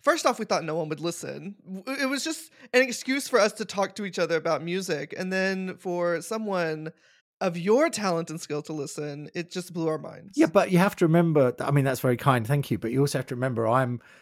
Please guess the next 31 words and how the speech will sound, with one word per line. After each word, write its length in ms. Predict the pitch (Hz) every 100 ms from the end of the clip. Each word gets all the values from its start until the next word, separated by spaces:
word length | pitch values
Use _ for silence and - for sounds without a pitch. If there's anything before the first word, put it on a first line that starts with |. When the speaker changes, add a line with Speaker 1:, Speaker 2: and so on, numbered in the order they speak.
| _ -
Speaker 2:
I 100 | 127
do 220 | 139 143
have 140 | 135
a 40 | 120
podcast, 440 | 131 113 104 104
but 100 | -
I'm 100 | 117
very 280 | 127 127 113
new 260 | 110 123
to 240 | 131 - 95
it. 200 | 87 -
So, 300 | - 123 110
like, 340 | 107 104 104 113
I 140 | 123
listen 400 | 110 117 - 107
to, 240 | 104 110 92
like, 160 | 101 95
w-, 200 | 113 104
your, 220 | 110 113
there's, 240 | 110 107 -
you 220 | 107 107
know, 80 | 113
yours 400 | 104 110 113 110
and 100 | 104
a 140 | 107 113
few 260 | - 113
others 260 | 113 104 95
to 120 | -
kind 180 | 107 113
of 100 | 98
learn 480 | 101 117 139 90